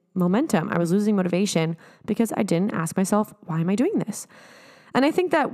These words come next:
whatever you're doing in your life, whether it's a workout, a routine that you can't get into,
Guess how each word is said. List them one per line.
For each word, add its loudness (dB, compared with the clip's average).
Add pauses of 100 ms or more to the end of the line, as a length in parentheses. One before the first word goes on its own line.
(140)
whatever 2
you're 2
doing 2
in 2
your 2
life, -2
whether 2
it's -2
a 2
workout, 0 (1080)
a 4
routine 2
that 0
you 2
can't 0
get 2
into, 2